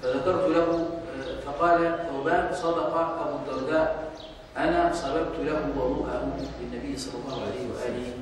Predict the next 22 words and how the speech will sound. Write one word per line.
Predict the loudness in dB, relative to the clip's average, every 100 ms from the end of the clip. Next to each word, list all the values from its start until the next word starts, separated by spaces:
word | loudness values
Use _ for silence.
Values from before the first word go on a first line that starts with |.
| -10
وسلم". | -8 -6 -6 -4 -6 -6 -8
الحديث | -6 -4 -4
في | -6
صحيح | -8 -8
سنن | -6 -4 -4 -6 -10 -12 -10
الترمذي. | -8 -8 -6 -6 -4 -6 -10 -12 -12 -12 -12 -12 -4 -2
التاسع | 4 6 6 6 2 2
الوضوء | 2 2 0 0 -2 -4 -10 -10 -8
من | -6 0
أكل | 2 2 0 -2
ما | 0 2 2
مسته | 2 2 2 4 0
النار. | 2 2 0 -4 -8 -12 -16 -18 -20 -20 -20 -20 -20 -20 -20 -20 -18 -10
شيء | -2 0 0
ال-، | 0 -4 -2
وقالوا | 0 2
الاستحباب، | 2 2 2 2 0 2 2 2 0 -4 -8 -12 -16 -16 -18 -8 -4
أنت | -2
تكون | -2 2
متوضي | 4 4 4 0
وشربت | 0 0 2 2 2
شاي، | 2 2 0